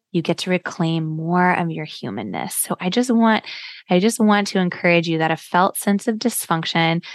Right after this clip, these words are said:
although it's marked by the sense that things are not working right and you may be being invited to despair, that you, I hope you also in this moment get the sense that you get to be invited to make a decision about what you wanna do with that.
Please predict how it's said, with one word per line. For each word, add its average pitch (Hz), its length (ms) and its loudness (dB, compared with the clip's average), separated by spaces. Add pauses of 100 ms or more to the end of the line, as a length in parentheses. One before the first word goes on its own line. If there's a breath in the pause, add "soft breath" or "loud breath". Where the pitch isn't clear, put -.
(200 loud breath)
although 170 240 4
it's 208 200 0
marked 170 400 2
by 196 160 4
the 185 100 2
sense 170 320 -4
that - 200 -4
things 196 220 2
are 220 80 4
not 220 220 2
working 185 340 0
right 170 300 0
and 160 120 -4
you 160 80 -4
may 160 280 -2
be 190 340 2 (220 loud breath)
being 170 180 2
invited 165 480 2
to 190 120 -2
despair, 165 800 0 (840 loud breath)
that 160 580 4
you, 180 540 2 (640)
I 170 80 -2
hope 190 320 0
you 190 180 0
also 175 600 2
in 165 160 0
this 160 180 -4
moment 165 540 0 (180)
get 165 160 -4
the 170 100 0
sense 156 320 -4
that 147 140 -4
you 165 220 -2
get 151 160 -2
to - 160 -8
be 165 160 -4
invited 156 640 -2
to - 120 -8
make 156 180 -4
a 151 40 -4
decision 147 580 -6
about - 260 -10
what - 260 -14
you 185 140 -2
wanna 160 240 -4
do - 200 -8
with - 140 -12
that. - 420 -16